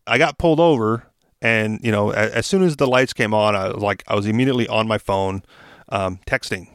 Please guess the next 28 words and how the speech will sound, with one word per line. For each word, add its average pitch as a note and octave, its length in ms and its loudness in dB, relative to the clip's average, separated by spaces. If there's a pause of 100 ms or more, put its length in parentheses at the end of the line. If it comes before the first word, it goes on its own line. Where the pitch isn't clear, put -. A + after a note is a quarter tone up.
the, G2 160 0
the G2 100 -6
proper A2+ 380 -2
people G#2 320 -2
who G2+ 200 -2
are F#2+ 140 -2
going G2+ 240 -4
to G2+ 120 -6
have G2+ 240 -4
to, F#2+ 200 -4
like, F#2 220 -6 (120)
be A2 120 2
aware A2+ 320 2
of G2+ 80 -4
my G2+ 160 -2
situation. F#2+ 640 -8 (720)
Um, F#2+ 320 -4 (640)
and A2+ 140 -4
so, A#2+ 160 2
like, A2 220 -2
you A#2 140 -4
know, G#2 120 0
I, G#2+ 200 0
I G#2+ 80 -2
get A2 160 -4
pulled E3+ 200 2
over, A2 440 2 (480)
and G2 400 0